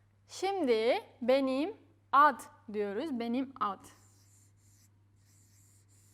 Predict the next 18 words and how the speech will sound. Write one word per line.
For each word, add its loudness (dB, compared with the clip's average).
Benim 2
olduğu 0
için -4
buna 0
biz -2
adım 2
diyoruz -2
ve -4
ın 2
ekini -4
ekliyoruz. -6
Benim -2
adım. 0
Şimdi -2
sen 0
olursa -4
nasıl -6
olur? 0